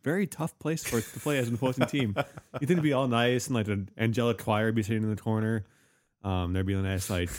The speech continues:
Speaker 2: <laughs>
Speaker 1: stuffed animals on the side, on the, on the field, and, like, some cotton candy for all the breaks during the game, you know?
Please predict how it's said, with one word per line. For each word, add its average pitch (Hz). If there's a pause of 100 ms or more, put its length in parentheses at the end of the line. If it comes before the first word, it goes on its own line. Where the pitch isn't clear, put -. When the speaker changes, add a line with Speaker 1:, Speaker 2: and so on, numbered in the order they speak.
(240)
Speaker 2:
<laughs> -
Speaker 1:
stuffed -
animals 135
on 127
the 120
side, 120
on 123
the, 107
on 123
the 113
field, 131
and, 104
like, 98
some 214
cotton 214
candy 190
for 127
all 135
the 131 (1120)
breaks 131
during 135
the 135
game, 127
you 110
know? 147